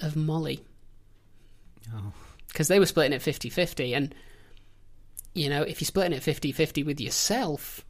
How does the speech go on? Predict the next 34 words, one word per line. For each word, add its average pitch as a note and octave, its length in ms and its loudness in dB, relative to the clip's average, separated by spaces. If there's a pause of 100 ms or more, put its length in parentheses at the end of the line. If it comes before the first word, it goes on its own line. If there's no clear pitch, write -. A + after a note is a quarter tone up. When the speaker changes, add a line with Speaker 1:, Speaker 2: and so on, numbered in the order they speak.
(1040)
Speaker 1:
then E3+ 200 4
it's C3+ 160 -2
a C#3+ 60 -2
hundred. A3+ 420 2 (880)
Speaker 2:
Right, G#2+ 200 2
Speaker 1:
So - 60 -2
Speaker 2:
now, G2 60 0
Speaker 1:
that's G#2+ 140 0
good. C#3 100 4
Speaker 2:
now C3 220 10
explain A#2+ 580 4
that. A#2 300 2 (240)
Speaker 1:
<laughs> - 240 -10
That's F3 200 4
math. D#3+ 480 0 (240)
Speaker 2:
<laughs> - 0 - (800)
Speaker 1:
He F3+ 220 6 (160)
did D4 300 4
this, E3+ 340 2
getting D3+ 260 2
rid D3+ 120 4
of C#3 100 0
her, C#3+ 260 -2 (200)
by C#3 100 4
cutting G#3+ 400 2
off F#3+ 140 2
her F3+ 100 4
ear C#3 140 4
to - 120 -2
mark D3+ 240 4
her D3+ 60 0
as D3 80 0
a D3+ 60 0
prostitute. - 640 -2